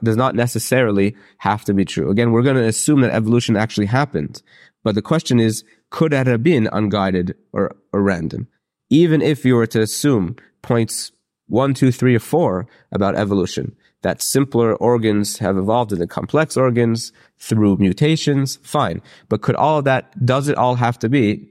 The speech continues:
could it have been, really, is the, is the more accurate way of saying it, could it have been random and unguided or not? That's really gonna be the question.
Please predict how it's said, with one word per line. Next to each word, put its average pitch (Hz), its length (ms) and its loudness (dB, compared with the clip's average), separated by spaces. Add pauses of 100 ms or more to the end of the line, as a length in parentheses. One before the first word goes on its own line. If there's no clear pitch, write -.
could 160 220 0
it 120 100 2
have 98 140 2
been, 87 260 -2
really, 87 280 0
is 90 120 -4
the, 95 200 0
is 98 100 -2
the 101 80 0
more 80 100 0
accurate 113 280 0
way 98 40 0
of 98 60 -4
saying 92 180 -2
it, 82 120 -6
could 175 260 2
it 139 120 0
have 113 240 2
been 117 320 0 (300)
random 127 560 2 (160)
and 101 160 -2
unguided 104 720 0 (140)
or 101 100 0
not? - 380 -4 (240)
That's 143 280 0
really 117 220 4
gonna 107 180 2
be 98 120 4
the 98 100 0
question. - 400 -8